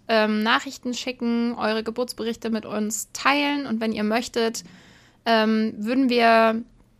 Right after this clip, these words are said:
das sehr gerne in Zitaten sammeln und, ja, die schönsten, unterschiedlichsten, individuellsten Zitate aus den jeweiligen Geburtsberichten rausgreifen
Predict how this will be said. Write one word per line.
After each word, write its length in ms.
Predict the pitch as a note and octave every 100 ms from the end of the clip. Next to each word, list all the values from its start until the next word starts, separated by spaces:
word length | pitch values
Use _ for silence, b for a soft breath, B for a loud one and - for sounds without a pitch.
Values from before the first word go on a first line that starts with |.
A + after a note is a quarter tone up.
| _ _ -
das 440 | B3 A#3 A#3 - -
sehr 400 | A#3 A#3+ B3 B3+
gerne 400 | B3+ A#3+ B3 A#3+
in 120 | A#3
Zitaten 800 | - B3 - C4 B3+ A#3+ B3 B3+ -
sammeln 760 | A3+ A#3 B3+ B3+ C4 C4 C4
und, 600 | - A3 G#3+ G#3+ A3+ -
ja, 320 | B3 A3 G3+ G#3+ - _ _ -
die 80 | A3+
schönsten, 880 | - B3+ C4 - A#3+ A#3 A#3 A#3+ B3 b b _
unterschiedlichsten, 840 | D4+ E4+ C#4+ C4+ C4+ B3+ A#3+ - A3+
individuellsten 880 | C#4 C#4 A#3 B3 A3+ A#3 A3+ - A#3
Zitate 560 | A3+ - G#3 A3 -
aus 120 | A3+
den 180 | - A3+
jeweiligen 380 | A3+ G#3+ G#3+ A3
Geburtsberichten 800 | G#3+ G#3+ A3+ - A#3 A3+ - A3
rausgreifen 1080 | G#3 G#3+ - - G#3 G#3 A3 G#3 G#3 G#3+